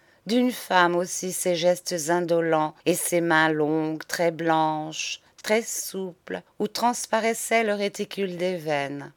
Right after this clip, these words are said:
Mais quels yeux ardents ! Quelles prunelles dévorées d'un feu sombre, dans des paupières cernées de bleu, et qu'on eût dites brûlées par les flammes du regard ! Quel intense foyer de pensée,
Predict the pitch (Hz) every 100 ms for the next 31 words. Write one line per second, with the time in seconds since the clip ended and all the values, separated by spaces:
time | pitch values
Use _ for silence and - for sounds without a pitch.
0 | _ _ _ _ _ _ _ _ _ _
1 | _ _ 131 151 156 180 165 135 - 180
2 | 175 156 156 196 240 180 170 170 160 165
3 | 190 202 160 - - _ _ _ _ _
4 | _ - 220 196 - - 220 226 226 185
5 | 160 208 190 202 208 202 175 185 - -
6 | 185 - - - 208 214 185 143 147 -
7 | - 165 190 185 196 180 185 180 208 202
8 | 190 - 180 175 180 170 170 156 170 196
9 | 190 _ _ _ - 185 - 196 202 202
10 | 170 214 - 151 147 202 208 226 - 180
11 | 180 180 - 185 180 175 165 170 170 165
12 | 160 151 156 160 _ _ _ _ _ _
13 | _ _ _ _ _ _ _ 196 196 196
14 | 180 _ 294 277 214 - - 185 180 185
15 | 165 170 - 185 - - - 175